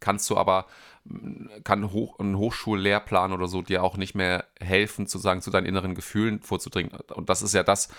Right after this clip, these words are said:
was die Leute bindet, also was die Leute zu deinem Konzert gehen lässt, egal was du jetzt machst,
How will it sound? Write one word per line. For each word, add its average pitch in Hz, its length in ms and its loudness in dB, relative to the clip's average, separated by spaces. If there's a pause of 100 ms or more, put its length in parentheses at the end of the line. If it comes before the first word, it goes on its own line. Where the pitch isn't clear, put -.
(160)
was - 180 0
die 98 80 0
Leute 92 300 4
bindet, 101 420 2
also 85 180 0
was 90 160 2
die - 60 -4
Leute 90 300 2
zu - 140 -8
deinem 90 120 2
Konzert 98 460 2
gehen 95 120 2
lässt, 92 280 2
egal 90 280 2
was 90 140 -4
du 90 80 -4
jetzt - 120 -8
machst, - 260 -2